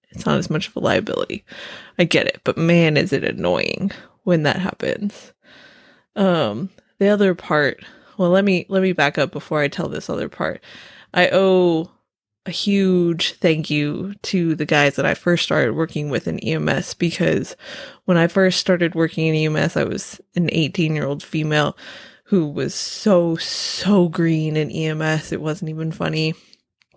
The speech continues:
But, uh, I went to work with them in a, in a job. We didn't do transport. So I was eighteen and, you know, still working. Most of the time you had to be twenty-one. Um, but we didn't do transport anyways.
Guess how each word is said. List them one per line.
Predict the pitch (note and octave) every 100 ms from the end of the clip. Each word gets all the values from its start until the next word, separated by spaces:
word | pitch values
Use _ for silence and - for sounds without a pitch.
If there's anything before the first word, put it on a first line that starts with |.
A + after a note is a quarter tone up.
| - -
But, | F#3+ F3+ E3 E3 -
uh, | - - G3+ _ - - - -
I |
went | F3+ F3
to | E3
work | D#3 D#3 -
with | D#3+
them | F3 E3 D#3+
in | D#3+
a, | D3+ C#3 G3+ - _ -
in | F#3+
a | F3
job. | E3 E3+ E3
We | E3+
didn't | E3 F#3+
do | G#3
transport. | - - D#3 - - - - -
So | - F#3+
I | D3
was | - - - - -
eighteen | - D3+ - F3 D#3
and, | - - G3+ - _
you | - -
know, | G#3
still | - - -
working. | - - - E3 F3+ - - - - -
Most | D3+ -
of |
the | D3+
time | D3 D#3 -
you | -
had | C#3
to |
be | -
twenty-one. | - F3 D3 A#2 B2 F3+ - - -
Um, | F#3 E3 - - G3+ G3+ _ - _ - -
but | - - - -
we |
didn't | F3 F3
do | D#3
transport | D3+ F3+ D#3+ - D#3+
anyways. | E3 E3 D#3 -